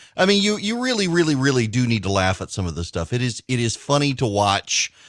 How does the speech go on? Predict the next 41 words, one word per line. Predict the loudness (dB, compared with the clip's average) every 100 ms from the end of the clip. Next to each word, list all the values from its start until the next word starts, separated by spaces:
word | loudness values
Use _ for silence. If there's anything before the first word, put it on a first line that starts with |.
| _
uh, | 0 4 4
the | 0
people | -2 -4 0
in | 0
the | 2
media | 2 0
lose | 0 0 2 2 2
their, | 4 4
their | 2 2 2
minds | 4 2 2 2 2 0
over | -2
this | -4 -6
stuff. | -6 -4 -6 -6 -8
And | -4 -2 4
by | 4 4
the | 4
way, | 4 4 2 -2 -10 -20 -4
uh, | 2 4 4 2
it, | -4 -10 -4
it, | -2 0 0
so, | 2 2 2 -4 -14
you | -4 0
know, | 0 -2 -4
I | 0 2 0
do | -2 -2 0 2 4 4 0 -4 _ -2
a | 0
more, | 2 2 2 2 2
I | 2
do | 2 2
this | 4 2
show, | 2 2 0 -6 _ _ _ _ _ _ _
and | 0 2
then | 4 4
in | 4
the | 2 0
evenings, | -2 0 2 2 0 -2 0
I | 0
do | 2 2
a | 0
different | 2 2 2 -2 -6
show. | -6 -4 -4 -8